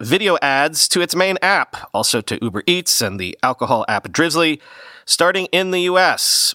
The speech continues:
More than three hundred forty-five thousand merchants actually bought Uber ads in Q one of this year, up from three hundred and fifteen thousand in Q four. Everybody does ads now. Instacart has made a big push into ads lately.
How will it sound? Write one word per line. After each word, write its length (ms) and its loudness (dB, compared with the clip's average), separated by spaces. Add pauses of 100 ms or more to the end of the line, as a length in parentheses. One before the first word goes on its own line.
(140)
More 260 2
than 260 0
three 340 -2
hundred 280 2
forty-five 400 0
thousand 300 2
merchants 420 0
actually 300 0
bought 460 2
Uber 280 2
ads 520 0
in 200 0
Q 300 -2
one 240 0
of 140 0
this 180 0
year, 300 0 (400)
up 120 0
from 160 -2
three 200 -4
hundred 260 -2
and 100 -14
fifteen 380 -2
thousand 340 2
in 60 -4
Q 220 -4
four. 420 2 (520)
Everybody 440 2
does 200 4
ads 300 0
now. 280 2
Instacart 680 0
has 200 -2
made 320 0
a 60 -2
big 300 -2
push 320 -2
into 340 -4
ads 300 -2
lately. 440 -4